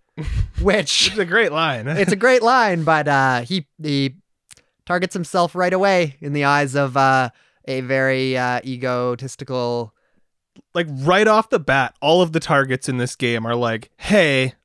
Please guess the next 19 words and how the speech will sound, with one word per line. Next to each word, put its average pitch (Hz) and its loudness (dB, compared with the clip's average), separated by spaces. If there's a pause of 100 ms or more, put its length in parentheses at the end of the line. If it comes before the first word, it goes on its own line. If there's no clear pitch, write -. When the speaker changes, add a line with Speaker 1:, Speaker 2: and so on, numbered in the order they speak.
(100)
Speaker 2:
I'm 139 0
a - -2
target. 98 -4 (960)
Speaker 1:
It's 117 -12
me. 143 0 (1600)
Speaker 2:
Go 170 2
after 165 0
me. 139 2
<laughs> - -
I'm 185 0
a 190 2
big 170 -2
player." 120 -4 (200)
Speaker 1:
Well, 208 2 (140)
that's 202 -2
kind 165 2
of 139 0
his 127 -4
vibe. 131 2